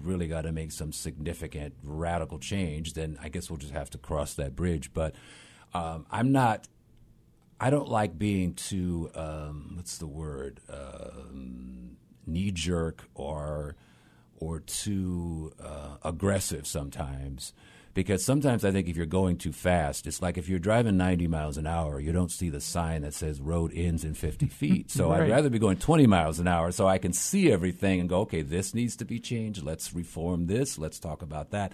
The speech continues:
Speaker 1: But I think, if anything, what disturbs me is that people get, are getting so polarized
Speaker 2: Yes.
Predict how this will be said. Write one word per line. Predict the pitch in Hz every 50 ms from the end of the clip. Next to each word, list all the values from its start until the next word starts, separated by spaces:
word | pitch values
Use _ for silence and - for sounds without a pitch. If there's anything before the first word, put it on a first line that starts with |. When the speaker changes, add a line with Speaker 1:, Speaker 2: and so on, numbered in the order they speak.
| - - - - - - - - - - - - _
Speaker 1:
But | 117 107
I | 104 104
think, | - 143 135 123
if | 107 92
anything, | 135 165 175 - 117 107 95 92
what | 87 87 - -
disturbs | 82 80 - - 90 90 82 80 - -
me | 92 101 104 98 92
is | 87 64 78 85 76
that | 80 87 82 78 - -
people | - 107 98 90 - 87 76
get, | - 85 73 - - _ _ _ _
are | 80 80
getting | 78 - 95 90 82 80
so | - - - - 95 90 78
polarized | - - - 90 87 80 73 65 60 57 50 - - - 156
Speaker 2:
Yes. | 135 131 123 113 - -